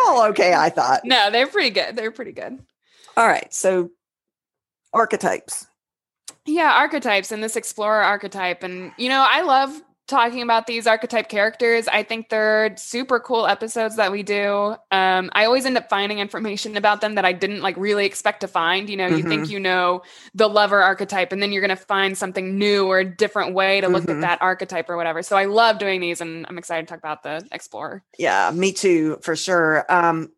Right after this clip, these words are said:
Speaker 1: as a reminder, an archetype, uh,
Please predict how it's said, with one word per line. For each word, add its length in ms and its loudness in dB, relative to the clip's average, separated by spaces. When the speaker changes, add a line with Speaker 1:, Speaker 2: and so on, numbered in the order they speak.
Speaker 1:
as 200 2
a 60 -2
reminder, 600 2
an 180 0
archetype, 840 0
uh, 420 2